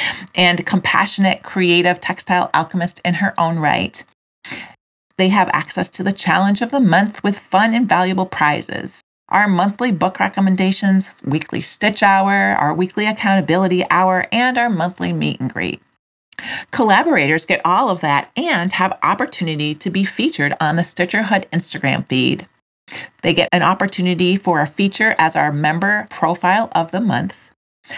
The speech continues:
a listing in our Rags to Riches textile upcycling directory, and special pricing on all Crispina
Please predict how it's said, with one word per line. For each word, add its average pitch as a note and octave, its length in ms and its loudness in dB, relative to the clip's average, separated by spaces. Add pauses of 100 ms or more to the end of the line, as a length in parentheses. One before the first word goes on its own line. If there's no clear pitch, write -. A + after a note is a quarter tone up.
(100)
a F#3+ 120 4
listing G#3+ 460 0
in F3 120 0
our D3+ 160 4
Rags D3+ 420 0
to C#4+ 120 -4
Riches D#3+ 400 -2
textile A3 600 0
upcycling F3 680 0
directory, F3+ 720 -2 (800)
and G3 140 4
special B3+ 400 0
pricing F3+ 500 0
on D#3+ 240 0
all E3 220 4
Crispina E3 520 -4